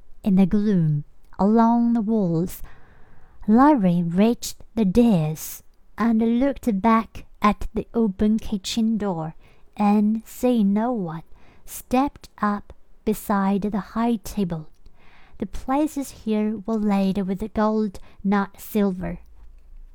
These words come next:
and the fourteen seats were not oak benches, but mahogany chairs with velvet cushions. Lyra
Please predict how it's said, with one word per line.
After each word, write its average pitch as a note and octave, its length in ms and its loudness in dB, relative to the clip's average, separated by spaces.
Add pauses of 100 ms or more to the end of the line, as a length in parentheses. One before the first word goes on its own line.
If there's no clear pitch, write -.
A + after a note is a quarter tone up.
(280)
and G#3+ 120 0
the A3+ 60 0
fourteen B3+ 580 -2
seats G#3 520 -4 (280)
were G#3+ 120 0
not G3+ 320 2 (260)
oak B3 460 -2 (160)
benches, G3 800 -4 (280)
but F#3 340 -6 (280)
mahogany G3 920 -4 (120)
chairs E3+ 680 -6 (320)
with G3+ 240 -4 (720)
velvet F#3 800 2 (220)
cushions. D3+ 760 -4 (1200)
Lyra A3+ 580 4